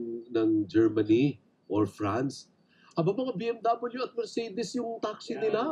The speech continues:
Speaker 2: Siyempre, kaya kung gusto mo
Speaker 1: Oo.
Speaker 2: naman, medyo, ah, ano ka, ah, ah, gusto mo, ah, executive.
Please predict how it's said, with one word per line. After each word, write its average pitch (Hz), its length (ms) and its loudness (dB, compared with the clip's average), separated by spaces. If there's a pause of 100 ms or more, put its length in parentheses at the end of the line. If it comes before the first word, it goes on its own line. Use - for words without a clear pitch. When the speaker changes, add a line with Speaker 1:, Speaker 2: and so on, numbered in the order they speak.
(280)
Speaker 2:
Siyempre, - 240 -10
kaya 233 400 -6
kung 220 80 -18
gusto 220 160 0
mo 247 80 2
Speaker 1:
Oo. 254 160 2
Speaker 2:
naman, 190 160 2
medyo, 190 320 -6 (640)
ah, 165 400 -6
ano 170 160 -6
ka, 370 160 -2
ah, 170 400 -8 (320)
ah, 139 320 -8
gusto 151 240 -12
mo, 156 480 -2 (320)
ah, - 320 -14
executive. 165 640 -4